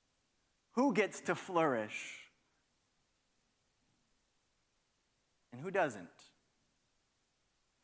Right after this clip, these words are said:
Because again, for all of our rhetoric about American and Christian exceptionalism,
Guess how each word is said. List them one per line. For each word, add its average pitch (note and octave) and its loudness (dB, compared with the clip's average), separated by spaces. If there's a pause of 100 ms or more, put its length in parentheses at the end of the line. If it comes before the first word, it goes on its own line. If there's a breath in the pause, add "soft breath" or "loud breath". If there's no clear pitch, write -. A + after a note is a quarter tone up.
(200)
Because F3 0
again, F3+ 2
for F3 0
all A3 4
of A3 2
our F#3+ 6
rhetoric G#3+ 2
about F3+ 2
American G#3 2
and D#3+ 0
Christian G#3 -2
exceptionalism, C3 -2